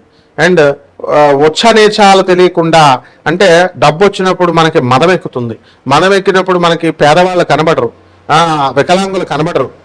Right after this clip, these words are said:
తర్వాత వీళ్ళు కనబడరు, ఎవరు, ఆ, సాధువులు కనబడరు. ఎంతసేపు నాలుగు బిల్డింగ్లు కట్టాలా, ఆరు బిల్డింగ్లు కట్టాలా, ప్రేమ వ్యవహారాల్లో సఫలం అవ్వాలా,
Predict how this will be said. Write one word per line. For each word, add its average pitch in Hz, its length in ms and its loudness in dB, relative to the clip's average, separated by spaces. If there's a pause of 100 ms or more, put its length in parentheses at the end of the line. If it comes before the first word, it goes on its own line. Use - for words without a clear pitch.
(180)
తర్వాత 160 720 2
వీళ్ళు 170 280 2
కనబడరు, 175 400 0
ఎవరు, 151 320 0
ఆ, 131 280 2
సాధువులు 175 460 2
కనబడరు. 147 460 0 (300)
ఎంతసేపు 185 480 0
నాలుగు 170 480 2
బిల్డింగ్లు 180 380 0
కట్టాలా, 160 400 0
ఆరు 143 440 -2
బిల్డింగ్లు 185 380 0
కట్టాలా, 151 480 0 (340)
ప్రేమ 185 280 2
వ్యవహారాల్లో 170 680 0
సఫలం 175 360 -4
అవ్వాలా, 156 440 -6